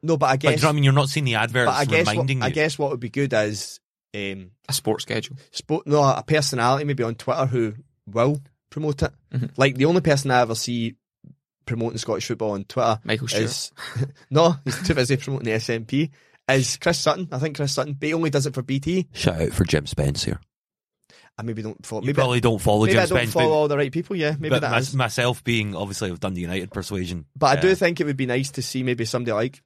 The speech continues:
Speaker 1: maybe, maybe like a Michael Stewart or somebody saying, "By the way, that there is a list of these games on."
Speaker 3: I can just add you into my family group chat if you want, 'cause
Speaker 1: Are
Speaker 3: my,
Speaker 1: you
Speaker 3: my dad texts every Friday night what Scottish game's gonna be on when we're in the pub.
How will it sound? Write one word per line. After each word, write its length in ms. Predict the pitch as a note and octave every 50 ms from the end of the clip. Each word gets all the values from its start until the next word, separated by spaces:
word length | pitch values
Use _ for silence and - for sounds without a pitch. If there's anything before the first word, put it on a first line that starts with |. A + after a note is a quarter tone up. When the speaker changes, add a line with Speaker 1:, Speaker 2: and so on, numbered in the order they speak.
| -
Speaker 1:
maybe, 220 | D3+ E3 F3 E3+ D#3+
maybe 200 | F3 F3+ F3 D3+
like 180 | C#3 D3+ - F3+
a 20 |
Michael 240 | E3+ E3 - - D#3
Stewart 180 | - D#3+ C3+
or 40 | C3
somebody 240 | - - C#3 C#3 C#3
saying, 180 | C#3 D3+ C#3+ C#3
"By 80 | C3+ C3
the 80 | C3
way, 120 | C3+ C#3 C#3
that 220 | C3 C3 - C3
there 100 | B2+ C3
is 100 | B2+ A#2+ -
a 60 | A#2+
list 300 | A#2 B2+ C#3 C#3+ C#3 -
of 100 | D#3 C#3
these 220 | C#3 C3+ C3 A2
games 320 | - A2 G#2+ A#2+ C3+ C3+ B2
on." 140 | A#2 A#2 A#2 -
Speaker 3:
I 80 | C3 C3+
can 100 | D#3 E3+
just 160 | E3 F3+ -
add 180 | C#3 B2+ C3 -
you 60 | D3
into 120 | B2+ F#2+ A#2
my 140 | A#2 G#2+ A2+
family 360 | - - G#2+ G2+ A2 A#2 A#2 A#2
group 180 | A#2+ B2 -
chat 220 | - - D#3 D3+ -
if 100 | C#3 -
you 60 | C#3+
want, 160 | C#3+ C#3 C3 C3+
'cause 100 | - B2+
Speaker 1:
Are 60 | B2+
Speaker 3:
my, 280 | B2 B2 B2 A#2+ A#2+ A2
Speaker 1:
you 60 | -
Speaker 3:
my 100 | A#2+ B2+
dad 260 | C3 C3+ B2 B2 C3 C#3
texts 280 | - D3 C#3+ C#3 -
every 160 | D3 C#3 C3+
Friday 260 | C3 - C3+ B2+ A#2 B2+
night 120 | B2 G#2+ A#2
what 160 | A#2 A#2+ A2
Scottish 320 | - - B2 B2 - C#3 C#3
game's 220 | - C3+ C3 -
gonna 120 | - C3+ B2+
be 40 | B2+
on 140 | B2+ B2 A#2+
when 100 | A#2 A2
we're 120 | A2+ A2
in 80 | A2 A2
the 60 | A2
pub. 280 | - - B2 B2 B2+